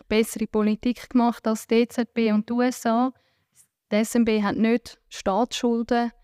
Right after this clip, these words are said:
über die Druckerpresse finanziert, also Monetarisierung gemacht. Das ist im Ausland passiert. Das ist sicher ein wichtiger Aspekt. Und der zweite wichtige Aspekt ist,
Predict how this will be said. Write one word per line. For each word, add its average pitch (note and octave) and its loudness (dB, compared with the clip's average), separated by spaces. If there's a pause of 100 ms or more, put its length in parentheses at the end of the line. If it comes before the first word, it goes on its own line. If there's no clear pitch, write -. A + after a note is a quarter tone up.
(200)
über A3 -4
die - -12
Druckerpresse A#3 -2
finanziert, A#3+ 0
also G#3 -4
Monetarisierung G#3 0
gemacht. A#3 0
Das G#3 -4
ist G#3 -4
im A3+ 2
Ausland G3 -2
passiert. A3 -2 (340)
Das G#3+ -2
ist A3 -2
sicher - -4
ein G#3+ 4
wichtiger B3+ 0
Aspekt. A3+ -4
Und G#3+ -2
der - -20
zweite G#3 -2
wichtige A3 -2
Aspekt G3 -6
ist, G#3+ -4